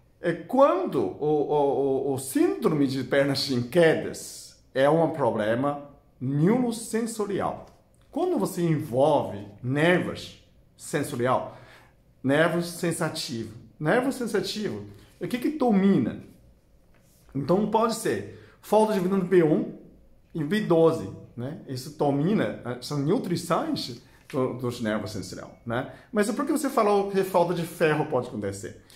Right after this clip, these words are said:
O que que nervo faz quando você dorme? Porque você fica ao repouso. O que que acontece? Quando você dorme, diminui a oxigenação. Se diminui a oxigenação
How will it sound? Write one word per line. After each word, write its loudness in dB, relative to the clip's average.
O 0
que 2
que 2
nervo 4
faz -4
quando 4
você 0
dorme? 6
Porque -4
você -2
fica -8
ao -2
repouso. 6
O -18
que 0
que 2
acontece? 2
Quando 0
você -4
dorme, 4
diminui 2
a 2
oxigenação. -6
Se -2
diminui 2
a 6
oxigenação -2